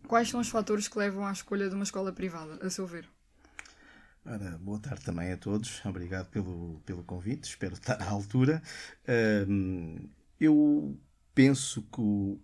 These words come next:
Speaker 2: o principal, eh, entre outros fatores, é, é o projeto educativo, ou seja, a, a, a, a diferencia-, a diferenciação que há,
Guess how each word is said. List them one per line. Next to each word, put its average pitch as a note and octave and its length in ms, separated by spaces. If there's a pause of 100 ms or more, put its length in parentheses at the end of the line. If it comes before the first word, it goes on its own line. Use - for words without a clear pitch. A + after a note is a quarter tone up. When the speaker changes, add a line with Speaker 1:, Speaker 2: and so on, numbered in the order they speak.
(140)
Speaker 2:
o A2 120
principal, G#2+ 1160
eh, C#2+ 580
entre G2+ 240
outros G2 240
fatores, G2 840 (140)
é, F#2+ 480 (340)
é - 60
o F#2+ 60
projeto G2+ 340
educativo, G2 480 (240)
ou D#2 100
seja, D2 560
a, - 1300
a, - 840
a, - 960
a - 20
diferencia-, G#2+ 800
a - 20
diferenciação G#2 840
que G#2 200
há, G#2 340